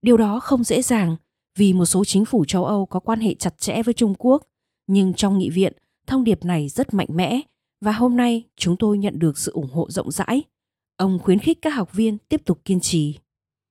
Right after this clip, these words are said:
Tối ngày mười bảy tháng một, cuộc tranh luận về nghị quyết này tại Nghị viện châu Âu, nghị sĩ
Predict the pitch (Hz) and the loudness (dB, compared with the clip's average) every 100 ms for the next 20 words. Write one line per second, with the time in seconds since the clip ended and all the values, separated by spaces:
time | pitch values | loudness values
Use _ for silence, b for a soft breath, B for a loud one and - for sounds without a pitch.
0 | _ _ - 220 240 311 254 190 180 151 | _ _ 2 4 6 4 4 4 4 2
1 | 160 180 226 233 170 _ - 226 - 285 | 0 -2 2 0 0 _ 0 0 2 2
2 | 254 202 151 180 185 185 - 294 311 240 | 2 2 0 2 4 2 0 -2 0 2
3 | 190 151 - 202 - 185 175 208 - 226 | 2 0 -4 -8 -2 -2 0 -2 -2 -2
4 | - 214 208 - _ _ - 240 - 233 | 0 0 0 -4 _ _ -2 0 0 -2
5 | 175 | -2